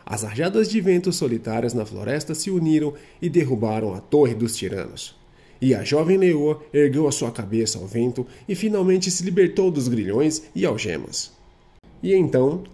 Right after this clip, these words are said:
a menina ganhou reputação. Como cantora auxiliar de Anemo,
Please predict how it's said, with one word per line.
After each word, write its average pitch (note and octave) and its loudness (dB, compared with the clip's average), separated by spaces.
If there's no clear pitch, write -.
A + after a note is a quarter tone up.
a D4 -4
menina C#3+ 4
ganhou G#2+ 2
reputação. G#2+ -6
Como A#3+ 4
cantora C#3+ 4
auxiliar A2 -2
de A2 -6
Anemo, B2 0